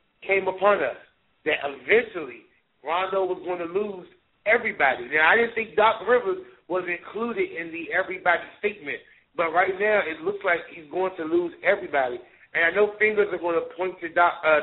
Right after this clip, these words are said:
to, to Rajon Rondo. What I can guarantee is in the next two weeks, between Doc and Paul Pierce, Rondo's name will be attached to both. You're gonna see the relationships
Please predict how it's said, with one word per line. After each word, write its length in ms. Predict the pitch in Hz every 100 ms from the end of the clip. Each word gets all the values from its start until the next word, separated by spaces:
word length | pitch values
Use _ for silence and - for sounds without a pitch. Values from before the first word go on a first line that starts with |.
| -
to, 200 | - 156
to 80 | 160
Rajon 360 | 165 160 156
Rondo. 520 | 180 185 143 123 - _ _ -
What 160 | 208 233 - - -
I 80 |
can 160 | 185 190
guarantee 440 | 175 226 226 208 175
is 80 | 151
in 160 | 160
the 40 | 196
next 160 | 196 185
two 80 |
weeks, 320 | 165 170 165 - _ _ _ _
between 520 | 160 - 185 170 -
Doc 400 | 160 - 185 - 151
and 120 | 151
Paul 280 | 156 160 151
Pierce, 320 | 151 147 147 - _ _ _
Rondo's 480 | 127 156 156 160 139
name 320 | 151 156 147
will 120 | 139
be 160 | 131 139
attached 480 | 123 - 151 - - _ _ _ -
to 80 | 143 -
both. 240 | 143 123 -
You're 160 | 131 147
gonna 120 | 143
see 80 | 151
the 40 |
relationships 600 | 135 151 156 - 160 143